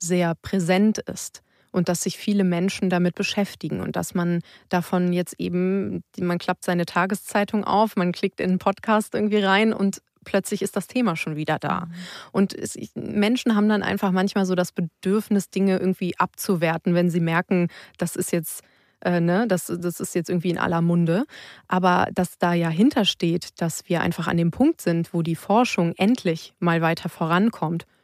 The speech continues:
Speaker 1: wo endlich Menschen Hilfe bekommen, sich er-, darin erkennen, wo die Diagnostik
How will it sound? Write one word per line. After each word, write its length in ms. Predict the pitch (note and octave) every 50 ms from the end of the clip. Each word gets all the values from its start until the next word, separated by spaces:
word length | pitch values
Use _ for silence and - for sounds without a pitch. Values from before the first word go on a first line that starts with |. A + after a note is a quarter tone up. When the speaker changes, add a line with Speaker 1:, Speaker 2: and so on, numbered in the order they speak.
| _ _ _
Speaker 1:
wo 140 | - F3+ E3+ _
endlich 600 | - G3 A3+ D4+ F4+ - A3 F3 F3 - - - _ -
Menschen 600 | F#3 F3+ F3+ F3+ F#3 F#3 - - E3+ E3 E3+ - _ _ _ _
Hilfe 400 | _ - A#3+ C#4+ E4+ - - -
bekommen, 560 | G3 E3+ F3+ - - - E3+ E3 E3 E3 E3 - - - - _ _
sich 280 | - - F#3+ F3+ - - -
er-, 80 | F#3 F3+ _ _ _
darin 340 | F#3 - F3 F3 F#3 F3+ F3+
erkennen, 640 | - E3+ - - - A3 A#3+ C4 A#3 G3+ F3+ E3+
wo 140 | E3+ E3+ E3
die 160 | E3 D#3+ F3
Diagnostik 800 | D#3+ - E3+ E3+ E3 D#3+ F3 F#3+ A3+ A#3 - - G3 F3+ - -